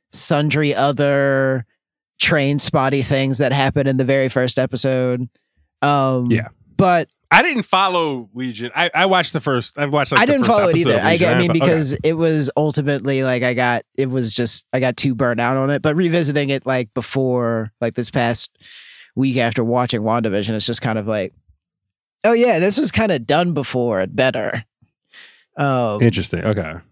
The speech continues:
Speaker 1: I mean, because there's, like, it's, it's kind of the, the, the, the weirdness of WandaVision doesn't,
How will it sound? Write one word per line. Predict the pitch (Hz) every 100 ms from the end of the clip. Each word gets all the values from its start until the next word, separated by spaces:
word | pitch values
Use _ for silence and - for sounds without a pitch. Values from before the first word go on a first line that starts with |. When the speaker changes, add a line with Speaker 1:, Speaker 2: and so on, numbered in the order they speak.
| _ _ -
Speaker 1:
I |
mean, | 220 240
because | 202 214 208
there's, | 175 175 143
like, | 147 147
it's, | 139 127 - 131
it's | 135 -
kind | 156 151 151 143
of | 135 117 - 123 113 -
the, | 120 147 135 127 113
the, | 127 120 110 98 _ _ _ _ _ _ _ 139
the, | 120 143 135 131 127 123 113
the | 139
weirdness | 123 139 143 139 147 143 - 113
of | 123
WandaVision | 131 131 127 131 123 127 110 123 - 135
doesn't, | 143 123 127